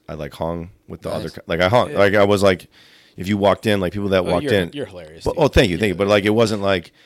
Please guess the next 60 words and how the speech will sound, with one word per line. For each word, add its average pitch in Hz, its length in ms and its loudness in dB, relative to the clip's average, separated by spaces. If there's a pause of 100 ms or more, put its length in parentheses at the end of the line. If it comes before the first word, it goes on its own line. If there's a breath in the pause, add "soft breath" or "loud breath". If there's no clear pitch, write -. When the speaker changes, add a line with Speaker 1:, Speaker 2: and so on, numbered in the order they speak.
(380 soft breath)
Speaker 1:
"Oh, 90 160 2
who's 95 220 -4
this 98 200 -2
dude?" 87 220 -4
It 92 40 -4
was 87 140 -2
like, 85 200 -2
"Yeah, 127 200 -4
I 107 80 -2
hung 98 180 -2
with 92 120 -6
the - 80 -12
crew," 113 200 -4
right? 80 300 -4 (220 soft breath)
And 92 100 -8
then 92 60 -4
Speaker 2:
Yeah. 92 40 -2
Speaker 1:
the 95 60 -2
next 92 200 0
day, 92 140 -2
like, 80 240 -2 (760 soft breath)
like, 78 140 -8
nobody 76 240 -6
called. 71 400 -6 (1000)
Nobody, 78 300 -2
like, 78 220 -4 (100)
messaged 78 280 -6
me 87 100 -8
on 82 80 -4
Facebook. 78 500 -12
It - 120 -16
wasn't 82 240 -2
like, 80 100 -4
Speaker 2:
Yeah, 104 60 -4
Speaker 1:
"Hey, 92 100 2
Speaker 2:
yeah. 98 60 -2
Speaker 1:
Mark." 95 260 4
Speaker 3:
Reality 107 300 -10
Speaker 1:
It - 20 0
wasn't 98 200 2
Speaker 3:
show. 101 40 2
Speaker 1:
like, 92 120 2
"Hey, 101 140 0
Mark, 92 400 0
we 95 120 -4
want 92 260 -2
you 98 80 -6
to 90 40 -6
do 87 160 -2
this 90 240 0
room. 82 160 -8
Hey, 90 120 -2
Mark, 87 240 -4
we 87 80 -6
want 87 260 -4
you 90 80 -6
to 85 60 -4
do 87 60 -4
this." 85 260 -4
Like, 78 220 -8